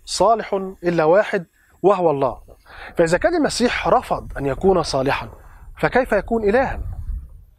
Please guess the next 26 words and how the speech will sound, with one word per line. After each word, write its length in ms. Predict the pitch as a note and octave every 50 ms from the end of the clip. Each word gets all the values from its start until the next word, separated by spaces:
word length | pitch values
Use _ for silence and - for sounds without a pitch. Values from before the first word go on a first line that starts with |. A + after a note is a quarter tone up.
| _ _ _ _ _ _ - - - - - - _ _ _ _ _ -
آه، 380 | B2+ A#2+ A#2+ A#2+ A#2 A#2 A#2 - _ _ _ _ _ _ _ _ _ _
مين 300 | C#3+ D3 F3 F#3+ G3 F#3
قال 140 | F#3+ F#3+ F3
إن 100 | D#3+ D3+
المسيح 420 | C#3+ C#3 C3+ - - F3 E3 -
رفض 400 | D3 D#3 D#3+ - - C#3 A#2+ A2 - _ _ - - -
إنه 120 | - C#3 C3+
يكون 200 | B2 - C#3+ C3+
صالح؟ 400 | - - B2 G#2+ - - - - - - - - - - - - -
جبت 220 | D3+ E3 D#3 - E3
منين 180 | D#3 E3+ F#3
الكلام 340 | E3+ C#3 - C3 A#2+ A2+ A#2
ده؟ 140 | A2 - - _ _ _ - - - - - - - - - -
هو 100 | D3+ D#3+
ما 120 | D#3 D#3+ E3
قالش 260 | G3+ A#3 G#3+ - F#3
للسائل: 640 | D3 C3+ - - - F3 F#3 G3 E3+ E3+ D#3+ D3 - - - - _ _ -
"لا 160 | D#3 F#3+ A3
تدعوني 520 | - G#3 E3+ D3+ D#3+ D#3 G#3+ C4+ B3 G3
صالحًا"، 500 | D3+ - E3+ D#3+ E3 A#3 - - - A#2 G#2+ _ _ - - _ - - - - -
لكن 240 | - E3 - - F3+
قال 200 | F#3 G#3 A#3+ A3+
له: 140 | A3+ - F3+
"لماذا 680 | - F#3 E3+ F#3 F#3+ G3 G#3+ B3 D4+ E4+ D#4 F3+ F3+ F3+
تدعوني 600 | E3+ - E3+ D#3 E3+ D#3 F3 F3+ E3 D#3 D#3+ E3+
صالحًا؟" 460 | D#3+ - G#3 G#3 A3+ C#4+ - - -